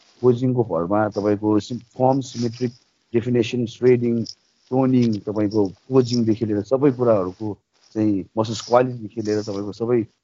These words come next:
कुराहरू चाहिँ समावेश हुने भएकोले चाहिँ अलिकति सबै कुरामा विस्तृत रूपमा ध्यान दिएर मात्र, पोइन्टहरू दिएर मात्र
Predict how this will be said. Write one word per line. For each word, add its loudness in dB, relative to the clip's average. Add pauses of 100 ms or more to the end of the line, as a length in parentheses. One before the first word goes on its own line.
(240)
कुराहरू 0
चाहिँ -2 (160)
समावेश -2
हुने -6
भएकोले -8
चाहिँ -6 (680)
अलिकति 0
सबै 2
कुरामा 2
विस्तृत -10
रूपमा -6
ध्यान -8
दिएर -6
मात्र, -4 (280)
पोइन्टहरू -4
दिएर -4 (420)
मात्र -6